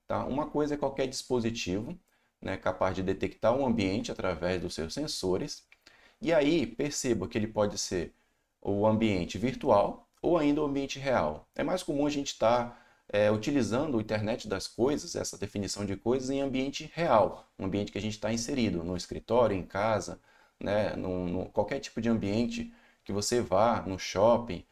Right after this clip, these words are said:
no mercado, vai ter sensores ali, né, é, obtendo informações daquele ambiente. Mas também anotem que também pode ser ambiente virtual.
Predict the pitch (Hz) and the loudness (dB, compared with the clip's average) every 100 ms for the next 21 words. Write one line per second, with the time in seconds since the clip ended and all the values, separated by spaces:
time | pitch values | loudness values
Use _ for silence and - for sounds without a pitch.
0 | _ - 101 98 92 - 104 120 110 98 | _ -6 -2 -2 -4 0 2 4 2 0
1 | 120 156 117 123 139 123 - 104 107 95 | -2 -2 0 0 -2 -6 -2 0 0 -2
2 | 85 104 - _ _ _ - 90 101 - | -4 -6 -8 _ _ _ -4 -2 -2 -2
3 | 92 92 - _ - 101 113 104 113 110 | -4 -4 -8 _ -2 -2 0 0 0 0
4 | 107 107 104 101 107 - _ _ - 95 | 0 0 -2 -4 -4 -8 _ _ -4 0
5 | 107 110 113 117 110 78 - - - _ | 0 0 0 0 0 -2 -6 -14 -18 _
6 | 127 156 - 147 120 131 - 120 113 101 | -2 -2 0 2 2 2 -2 0 4 6
7 | 113 135 143 _ _ _ 117 127 117 113 | 6 2 -12 _ _ _ -4 0 2 4
8 | 117 117 113 117 120 113 113 110 107 113 | 4 2 0 0 2 4 2 0 -2 -4
9 | 110 101 78 78 | 0 0 0 -4